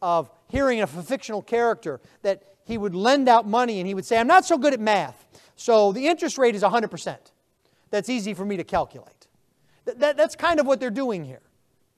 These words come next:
They're getting you. You've got no other option. And that's why they want to be here. This is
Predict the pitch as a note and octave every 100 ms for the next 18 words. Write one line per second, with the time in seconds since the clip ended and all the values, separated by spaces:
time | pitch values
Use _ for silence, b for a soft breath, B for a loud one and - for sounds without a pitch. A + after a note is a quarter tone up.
0 | _ _ _ _ _ C4 G3+ D#4 F4 C#4
1 | F#3+ C3+ A2+ _ _ _ - A#3 C#4+ C#4+
2 | D4+ C4+ C4 C4+ C#4+ - F3 B2 b -
3 | G#3+ C4 F#4 - C4+ B3 A#3 A#3+ G#3+ G3+
4 | G3+ E4 F#4+ C#4 F#3 A#2 _ b b -
5 | F#4 F#4 - G#3+ F3+ E3+